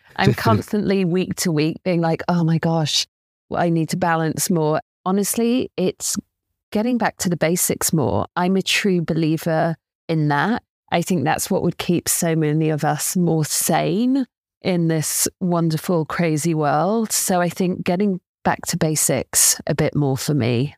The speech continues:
Speaker 1: I could do with.
Speaker 2: I think we all could.
Speaker 1: Yeah. And when I'm there, I'm so happy, time out,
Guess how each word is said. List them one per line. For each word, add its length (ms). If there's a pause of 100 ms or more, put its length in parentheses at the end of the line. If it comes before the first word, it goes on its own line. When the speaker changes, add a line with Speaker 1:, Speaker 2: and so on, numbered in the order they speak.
(100)
Speaker 1:
I 100
could 180
do 220
with. 540 (800)
Speaker 2:
I 60
think 180
we 120
all 120
could. 300 (140)
Speaker 1:
Yeah. 560
And 160
when 140
I'm 220
there, 320
I'm 300
so 640 (240)
happy, 640 (100)
time 380
out, 640